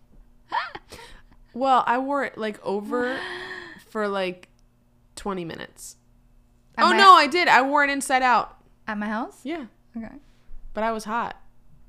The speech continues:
Speaker 2: so I, I changed into my t-shirt.
Speaker 1: Uh, breakfast was a-, was toast and eggs, and then lunch was leftovers. So that's what that is.
Speaker 2: I haven't had lunch yet.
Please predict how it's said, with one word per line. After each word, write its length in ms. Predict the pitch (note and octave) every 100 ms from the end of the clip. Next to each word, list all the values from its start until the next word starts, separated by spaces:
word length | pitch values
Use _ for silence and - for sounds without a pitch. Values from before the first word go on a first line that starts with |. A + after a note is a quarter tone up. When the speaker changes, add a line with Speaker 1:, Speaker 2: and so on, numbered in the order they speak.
| -
Speaker 2:
so 240 | - F#3+ F#3 - - -
I, 80 | F3
I 40 |
changed 340 | F3 - F3+ F3+
into 180 | F3+ E3+
my 60 |
t-shirt. 400 | D#3+ F3+ - C#3 - -
Speaker 1:
Uh, 240 | G#3+ G#3+
breakfast 480 | G#3+ G#3 G#3 A#3 A#3
was 160 | G3+ G3 -
a-, 360 | F#3+ F#3+ F3+ F#3+
was 220 | F#3+ F3+
toast 440 | - - G3+ A3+ -
and 120 | G3
eggs, 460 | - F#3+ F#3 G3+ F#3+
and 140 | F3
then 140 | E3 F3+
lunch 280 | F#3 G3
was 420 | F#3 F3+ F3 E3+ E3+
leftovers. 640 | D#3 - - - - F3+ _ -
So 80 |
that's 240 | G#3 - -
what 80 | G3+
that 140 | -
is. 260 | - - -
Speaker 2:
I 100 | B3+ C4+
haven't 260 | D4+ E4
had 300 | D4 C#4 C4+
lunch 300 | B3+ B3 A#3+ A#3+
yet. 180 | A#3+